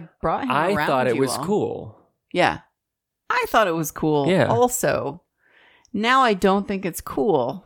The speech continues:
Speaker 2: Mm-hmm.
Speaker 1: I think it's fucking
Speaker 2: Yeah.
Speaker 1: weird.
Speaker 2: Yeah.
Speaker 1: It, you think it makes you a cool teenager, but it actually just makes them a creepy adult.
Speaker 2: Yeah.
Speaker 1: Um, like, the consensus among our friends was, "This is cool. We
Speaker 2: Mm-hmm.
Speaker 1: like this guy."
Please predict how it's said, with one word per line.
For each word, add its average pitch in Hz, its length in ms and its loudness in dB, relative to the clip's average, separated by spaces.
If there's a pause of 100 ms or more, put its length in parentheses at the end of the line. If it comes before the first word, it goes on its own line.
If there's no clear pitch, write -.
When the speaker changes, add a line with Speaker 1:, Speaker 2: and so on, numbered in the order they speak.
Speaker 2:
Mm-hmm. 113 400 2
Speaker 1:
I 185 60 -2
think 214 240 -2
it's - 140 -10
fucking 202 440 -6 (200)
Speaker 2:
Yeah. 156 200 4
Speaker 1:
weird. 104 280 0 (440)
Speaker 2:
Yeah. 135 260 0 (400)
Speaker 1:
It, - 200 -4
you 214 200 0
think 214 340 0
it 180 160 4
makes 180 360 -2
you 180 140 2
a 156 60 0
cool 160 340 0
teenager, 170 580 0
but 180 160 0
it 147 60 0
actually 151 420 -4
just 147 220 -6
makes 131 240 -4
them 139 180 -2
a 127 60 -4
creepy 131 400 -8
adult. 117 580 -6
Speaker 2:
Yeah. 117 260 4 (840)
Speaker 1:
Um, 139 520 2 (1500)
like, 170 380 -2 (260)
the 151 160 2
consensus 170 720 0
among 160 280 0
our 151 100 0
friends 156 420 -4
was, 180 200 -4
"This - 220 -6
is 127 120 -10
cool. 143 480 -4
We 135 100 -2
Speaker 2:
Mm-hmm. 123 80 6
Speaker 1:
like 120 240 4
this 156 160 -4
guy." 214 360 -6